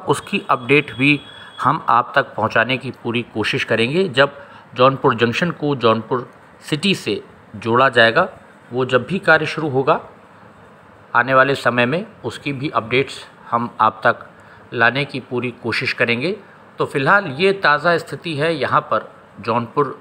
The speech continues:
जंक्शन में, जहाँ पर प्लेटफॉर्म नंबर छः का जो निर्माण है वो शुरू हो गया है। बिल्डिंग जो है उसकी फिनिशिंग चल रही है, उसको कंप्लीट करके जल्द से जल्द कोशिश की जा रही है कि वो functional हो जाए।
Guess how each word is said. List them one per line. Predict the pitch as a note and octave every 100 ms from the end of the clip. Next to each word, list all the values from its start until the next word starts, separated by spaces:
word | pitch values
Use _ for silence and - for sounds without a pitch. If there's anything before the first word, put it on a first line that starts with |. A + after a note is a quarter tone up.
| -
जंक्शन | G#2+ A2 - C#3+
में, | C#3 D#3+ - - - - -
जहाँ | A2 A#2
पर | B2 A#2
प्लेटफॉर्म | A#2+ A2+ - D3 C#3
नंबर | A2+ G#2+
छः | - - C#3
का | B2+
जो | A2 G#2+
निर्माण | G#2 G2+ A2+ D3+ A2
है | A2+ - - - -
वो | A#2 B2
शुरू | - D#3+
हो | D3+ D3+
गया | D#3 D3
है। | F3 - G#2
बिल्डिंग | B2+ B2+ E3 C#3+
जो | D3+
है | D#3+ F#3+ - - - - -
उसकी | C3+ - D3+
फिनिशिंग | - C#3+ C#3+ D#3 D3
चल | D3
रही | C#3 C#3+
है, | E3
उसको | A3+ - - - C3+ - -
कंप्लीट | A#2+ A2+ C3+ C3
करके | C3+ B2 C#3+ B2+
जल्द | B2 C3
से | B2
जल्द | A#2 C3+ C3+ - - - -
कोशिश | B2 - B2+
की | - C3
जा | A#2+ A#2+
रही | A#2+ B2
है | E3 - - - - -
कि | A#2+ A2+
वो | A2+ A#2+ A#2+ -
functional | A#2+ A#2 - B2+ B2
हो | G#2+
जाए। | G#2+ C3